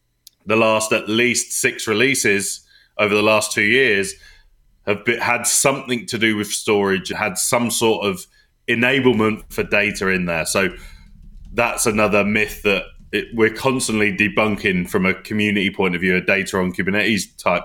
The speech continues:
community point of view, because it's happening.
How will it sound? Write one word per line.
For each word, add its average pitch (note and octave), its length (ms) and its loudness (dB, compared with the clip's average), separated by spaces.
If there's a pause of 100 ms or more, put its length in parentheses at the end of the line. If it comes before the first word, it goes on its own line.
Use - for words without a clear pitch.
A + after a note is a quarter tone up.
(140)
community F#2 480 -2
point F2 260 -2
of D2+ 60 -6
view, E2+ 240 -2 (460)
because A#2+ 200 2
it's A#2+ 160 0
happening. E2 440 -2